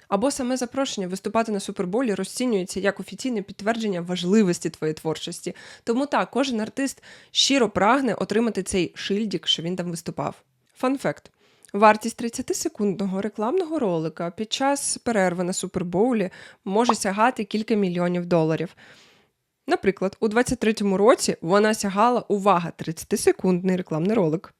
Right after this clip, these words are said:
сім мільйонів доларів. Це буквально найдорожчий рекламний час. Я думаю, ви пам'ятаєте рекламну кампанію магазина Kanye West, де він сказав, що витратив увесь бюджет свій на те, щоб заплатити за рекламу саму,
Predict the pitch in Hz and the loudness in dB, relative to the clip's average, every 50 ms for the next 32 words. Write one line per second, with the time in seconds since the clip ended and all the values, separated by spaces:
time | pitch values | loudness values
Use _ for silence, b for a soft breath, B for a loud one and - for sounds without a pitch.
0 | _ _ _ - - - - - 220 202 190 196 214 - _ _ - 208 214 220 | _ _ _ -8 -4 -2 2 6 8 10 10 8 6 0 _ _ -4 0 4 6
1 | 214 196 165 160 151 147 156 156 147 151 - _ _ - - 151 151 185 175 165 | 6 6 6 4 2 2 0 0 -2 -4 -6 _ _ -12 -2 6 8 10 10 10
2 | 156 151 151 156 - - - B B B B B B B B - - - 220 220 | 10 6 2 -2 -4 -8 -12 B B B B B B B B 0 4 6 8 8
3 | 208 - 190 190 240 269 - - 175 170 165 190 233 262 233 196 170 147 - - | 6 6 4 4 4 2 2 0 0 2 4 6 6 6 4 2 0 -2 0 2
4 | 202 208 214 214 196 170 170 156 165 196 247 247 - - - 196 175 175 - - | 2 4 4 2 2 0 0 2 4 4 4 4 2 2 0 0 0 0 -2 0
5 | 175 190 214 226 214 202 196 190 - - 196 180 180 160 - - - - _ - | 2 2 4 4 4 2 2 0 0 2 2 2 2 0 -2 -8 -10 -8 _ 4
6 | 196 214 214 247 254 247 233 214 202 - 214 214 233 226 - 220 202 185 190 202 | 6 6 8 8 6 6 4 4 2 2 2 4 4 4 4 4 4 4 4 2
7 | 185 185 - 196 190 196 190 190 180 - 190 185 196 - 196 202 196 190 185 180 | -2 0 2 2 4 4 4 4 2 2 0 0 2 4 4 4 6 6 4 4
8 | 175 175 175 170 - - 190 190 214 190 - 202 208 190 - 220 196 185 180 214 | 4 2 2 2 2 2 4 4 6 6 6 4 4 4 2 2 0 2 2 2
9 | 269 - - 233 202 185 180 180 202 214 - - - 202 190 202 202 208 - - | 2 2 2 2 2 2 4 4 2 2 2 2 0 4 4 4 4 6 4 4
10 | 220 185 185 196 214 - 202 190 - 196 180 - - 247 233 202 190 185 202 180 | 4 4 4 4 2 2 2 0 0 0 2 2 2 4 6 6 6 6 6 4
11 | 165 165 185 175 175 180 214 269 - - - 185 170 170 175 - 196 202 - - | 2 0 0 2 4 6 4 4 4 2 0 0 2 2 2 4 4 4 4 4
12 | 202 180 180 170 180 - 185 202 - 220 196 202 175 185 170 175 - 190 202 226 | 2 2 2 0 0 0 0 2 2 2 2 2 0 0 0 -2 0 2 4 6
13 | 392 339 240 - - 185 175 156 156 | 6 6 4 4 2 0 0 0 -2